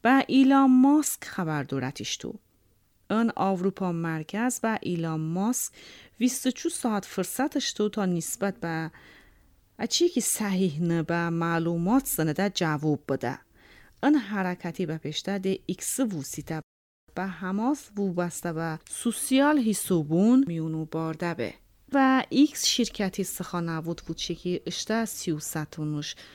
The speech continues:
توژه کرده. جو طرفو آوروپا ای بمون به الفابت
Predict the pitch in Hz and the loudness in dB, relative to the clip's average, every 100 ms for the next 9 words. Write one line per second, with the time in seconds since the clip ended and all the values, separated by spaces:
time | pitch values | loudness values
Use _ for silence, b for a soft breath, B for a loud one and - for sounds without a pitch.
0 | B - - 185 151 - - - - - | B -6 -2 0 0 -4 -14 -12 -14 -14
1 | _ _ _ _ _ _ _ - 381 427 | _ _ _ _ _ _ _ -2 -2 -2
2 | 403 370 - 349 349 - 247 233 262 285 | -2 -2 2 4 4 2 2 2 0 0
3 | 294 254 - 226 214 196 190 208 254 262 | 0 0 0 2 2 0 0 2 4 6
4 | 240 226 214 220 - - 202 202 - 220 | 4 2 0 0 -2 2 2 0 -2 -2
5 | 196 254 320 339 | 2 2 2 0